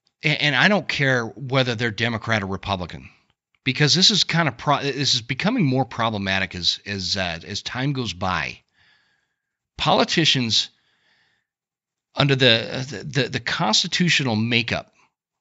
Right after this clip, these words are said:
of the United States of America have forgotten that th-,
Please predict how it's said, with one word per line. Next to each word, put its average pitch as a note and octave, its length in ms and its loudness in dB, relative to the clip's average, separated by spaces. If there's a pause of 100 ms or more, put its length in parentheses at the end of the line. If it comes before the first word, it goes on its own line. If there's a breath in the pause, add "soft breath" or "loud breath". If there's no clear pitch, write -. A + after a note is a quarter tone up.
(140)
of B2 360 4 (100)
the A#2+ 120 -8
United B2+ 400 2
States C#3 280 2
of A2 120 -4
America G2+ 640 -2 (1400)
have D3 240 2
forgotten C3 1000 0 (680)
that D#3 140 4
th-, - 260 -12